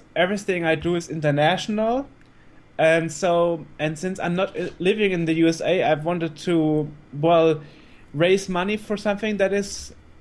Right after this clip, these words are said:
internationally, um, raising money for all over the world. So this is why I decided for an international, um, treat. So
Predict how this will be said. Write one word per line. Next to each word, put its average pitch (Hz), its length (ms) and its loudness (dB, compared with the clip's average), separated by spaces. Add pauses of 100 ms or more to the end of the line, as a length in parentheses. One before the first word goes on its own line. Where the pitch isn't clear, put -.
internationally, 208 1200 0 (580)
um, 156 640 2 (500)
raising 185 460 2
money 170 460 -4 (160)
for - 300 -4
all 175 280 2
over 165 300 0
the 143 120 -2
world. 131 520 0 (260)
So 135 420 -2 (220)
this 151 180 -8
is - 100 -14
why 143 240 -2
I 147 80 -2
decided 143 420 -2
for 135 320 -4 (120)
an 147 160 -4
international, 165 720 0 (240)
um, 123 380 2 (640)
treat. 156 460 0 (800)
So 247 580 2